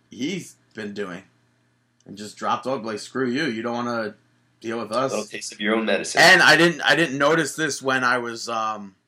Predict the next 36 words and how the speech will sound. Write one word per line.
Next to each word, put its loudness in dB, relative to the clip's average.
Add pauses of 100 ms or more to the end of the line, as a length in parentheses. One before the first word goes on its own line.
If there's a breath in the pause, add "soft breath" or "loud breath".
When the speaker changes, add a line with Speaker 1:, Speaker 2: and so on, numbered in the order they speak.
(160)
Speaker 1:
when -8
I 0
was -8
there -2
live 2
because -12
I -4
was -8
so -6
high 0
up, 0
but -10
watching -4
it -12
back -4
on -8
T -14
V, -6 (580 soft breath)
Miz -4
was -8
staring -4
at -12
K -6
O -4
the -8
whole -10
time. -6 (1040)
Just -10
like, -2 (500)
like, -18 (140)
"Screw -12
you, -12
like, -16
I -8
hate -10
Speaker 2:
Smart. 4